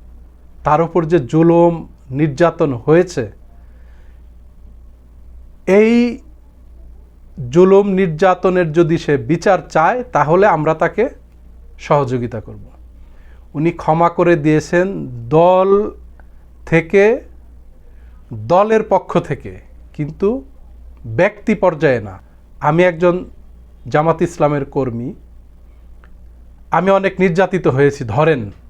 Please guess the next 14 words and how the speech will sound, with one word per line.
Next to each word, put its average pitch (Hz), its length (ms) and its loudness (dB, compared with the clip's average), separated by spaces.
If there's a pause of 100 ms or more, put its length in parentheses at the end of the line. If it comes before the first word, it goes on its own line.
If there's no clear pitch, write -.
(160)
আমি 135 220 -6
অনেক 165 300 0
নির্যাতিত 160 480 -2
হয়েছি, 143 420 0
আমাকে, 143 500 -4 (640)
আহ, 127 400 -4
জেল 151 300 2
জুলুম, 139 580 -2 (800)
আহ, 127 340 -8
কিংবা 143 320 0
আমার, 139 300 2
আহ, 123 880 -10
জমি 165 300 2
দখল, 147 520 0